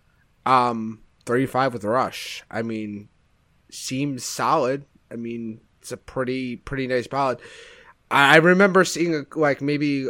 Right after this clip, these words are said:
a week or two ago, I think it was either Fino or Boar Control saying, like, coining this out on turn one was, like, the, one of the most powerful plays in the game at the moment.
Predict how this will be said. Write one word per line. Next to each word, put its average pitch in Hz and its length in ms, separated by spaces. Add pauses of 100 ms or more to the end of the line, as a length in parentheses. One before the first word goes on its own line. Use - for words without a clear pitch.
a 135 100
week 139 300
or 170 100
two 170 240
ago, 160 440
I 135 80
think - 580
it 156 160
was 135 680
either 131 460
Fino 151 800
or 127 340
Boar 135 480
Control 131 400
saying, 123 300
like, 123 280 (360)
coining 151 400
this 143 200
out 139 260
on 131 280
turn 135 400
one 127 400
was, 117 180
like, 120 220
the, 120 220
one 135 240
of 131 40
the 127 80
most 123 280
powerful 131 400
plays 120 360
in 117 60
the 113 100
game 113 300
at 104 140
the 110 80
moment. 90 480